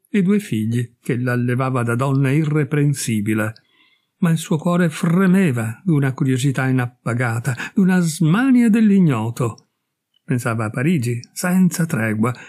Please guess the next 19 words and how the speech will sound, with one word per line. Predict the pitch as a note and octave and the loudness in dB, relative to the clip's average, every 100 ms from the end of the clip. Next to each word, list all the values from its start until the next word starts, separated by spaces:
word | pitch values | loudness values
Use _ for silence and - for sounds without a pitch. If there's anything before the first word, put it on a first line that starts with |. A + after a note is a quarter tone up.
| - | -14
e | - | -4
leggeva | D#3+ D3 F3 D#3+ | -2 -2 -2 -2
avidamente | D3 D#3 D#3 A3+ G3 G3+ | 0 0 2 2 2 2
i | |
giornali | F#3 F3 E3+ F3 | 0 2 2 4
mondani. | D#3+ B2 G2+ G#2 G#2+ A2+ _ _ _ _ | 2 0 -2 -2 -4 -6 _ _ _ _
Il | D#3 | -4
racconto | B2+ C3+ C3 C3+ C3 C#3 | -2 -4 -2 -2 -2 -2
delle | B2 A#2+ | 0 -2
feste, | A2+ G#2+ G#2 - - | -2 -4 -4 -4 -4
degli | A#2+ E3 C3 | 0 0 0
abiti, | C3+ C3 C#3+ F#3+ | -2 0 0 0
dei | F3 F#3 | 2 2
divertimenti | F3 D#3+ D3 E3 G3 G#3+ - F#3 - - _ _ | 2 2 0 2 4 4 2 -2 -4 -20 _ _
faceva | - F#3+ F#3 | -4 0 2
ribollire | F#3+ G3 F#3 F3+ G#3+ C#3 B2+ | 2 2 4 4 4 2 -2
i | |
suoi | A2 C3+ | -2 -2
desideri. | B2 A#2+ D#3 B2+ B2+ B2 B2 | -2 0 0 0 0 0 -2